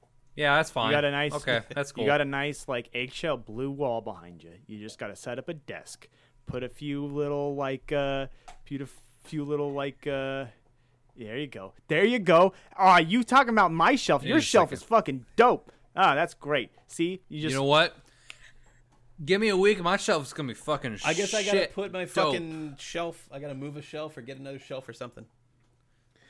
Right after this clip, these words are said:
Speaker 1: Yeah, you, you gotta have another shelf.
Speaker 2: Uh-huh.
Speaker 1: Like, I'm gonna have, like, a comic book rack behind
Speaker 2: Yeah.
Speaker 1: me.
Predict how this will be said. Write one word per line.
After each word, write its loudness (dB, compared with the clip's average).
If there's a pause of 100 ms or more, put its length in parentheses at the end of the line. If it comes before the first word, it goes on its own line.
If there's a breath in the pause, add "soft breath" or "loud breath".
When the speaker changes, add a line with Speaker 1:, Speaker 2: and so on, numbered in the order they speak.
(460 soft breath)
Speaker 1:
Yeah, -4
you, -10
you -10
gotta -2
have 0
another -2
shelf. -2
Speaker 2:
Uh-huh. -4
Speaker 1:
Like, -4
I'm -4
gonna -6
have, -6
like, -4
a -8
comic -10
book -12
rack -2
behind -6
Speaker 2:
Yeah. -4
Speaker 1:
me. -12